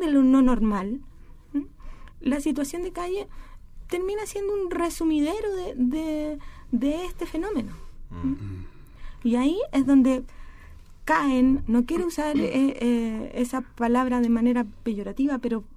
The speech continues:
Speaker 1: pero cae la, la persona en este espacio donde, eh, no, donde la línea entre lo normal y lo anormal es difusa.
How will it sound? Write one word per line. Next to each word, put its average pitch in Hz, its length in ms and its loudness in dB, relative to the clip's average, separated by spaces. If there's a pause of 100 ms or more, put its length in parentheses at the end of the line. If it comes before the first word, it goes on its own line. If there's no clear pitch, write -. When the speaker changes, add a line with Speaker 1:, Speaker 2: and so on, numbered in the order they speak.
(260)
Speaker 1:
pero 220 260 -2
cae 370 340 0
la, 240 320 2
la 226 260 -2
persona 254 560 -2 (340)
en 294 320 0
este 269 400 2
espacio 285 640 -2 (320)
donde, 302 560 2 (520)
eh, 233 500 -2
no, 247 800 2
donde 247 360 0
la 240 140 2
línea 285 280 4
entre 277 200 2
lo 247 140 0
normal 262 400 4
y 277 60 4
lo 262 140 0
anormal 269 540 2 (440)
es 226 120 -2
difusa. - 380 -10